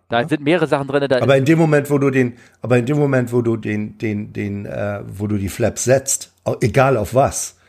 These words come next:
Speaker 2: dann kriegst du nicht noch eine Warning. Also das ist so, dass du kriegst keine Warning dafür, dass die Flaps hinten nur auf zwei Grad statt auf fünf Grad sind oder sowas.
Speaker 1: Ja.
Speaker 2: Das, das gibt es nicht.
Speaker 1: Genau.
Speaker 2: Das
Speaker 1: Genau.
Speaker 2: heißt, in dem Moment, wo die gesetzt sind, guckt der Computer, das ist ja so ein uraltes Ding bei denen,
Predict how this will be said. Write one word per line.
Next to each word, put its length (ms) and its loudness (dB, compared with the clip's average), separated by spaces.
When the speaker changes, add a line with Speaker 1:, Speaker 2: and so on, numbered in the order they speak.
Speaker 2:
dann 120 -4
kriegst 300 -4
du 60 0
nicht 220 -2
noch 140 -4
eine 160 -4
Warning. 360 0
Also 180 -2
das 240 -2
ist 160 -2
so, 220 2
dass 260 -2
du 100 -2
kriegst 280 -4
keine 340 0
Warning 320 2
dafür, 460 0
dass 160 -2
die 120 0
Flaps 340 -4
hinten 340 0
nur 220 0
auf 160 -6
zwei 280 2
Grad 280 0
statt 200 -2
auf 120 -4
fünf 320 0
Grad 260 -2
sind 240 -6
oder 220 -8
sowas. 240 -10
Speaker 1:
Ja. 60 -18
Speaker 2:
Das, 220 -6
das 200 -4
gibt 180 0
es 160 0
nicht. 240 -6
Speaker 1:
Genau. 240 -6
Speaker 2:
Das 140 -4
Speaker 1:
Genau. 100 4
Speaker 2:
heißt, 220 -4
in 200 -4
dem 140 4
Moment, 240 4
wo 60 4
die 100 4
gesetzt 460 2
sind, 280 2
guckt 220 0
der 60 0
Computer, 440 0
das 180 -2
ist 120 -6
ja 100 0
so 80 -4
ein 80 -4
uraltes 520 -2
Ding 180 -2
bei 100 0
denen, 280 -6